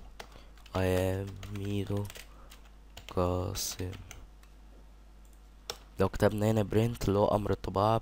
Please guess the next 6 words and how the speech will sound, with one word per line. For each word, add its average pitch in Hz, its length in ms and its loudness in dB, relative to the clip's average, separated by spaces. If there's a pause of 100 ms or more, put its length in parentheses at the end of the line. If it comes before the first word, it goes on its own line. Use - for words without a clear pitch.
print، 123 340 0 (640)
لو 95 80 4
هن-، 95 300 0
لو 92 380 0 (320)
هنطبع 90 760 4
متغير 104 680 2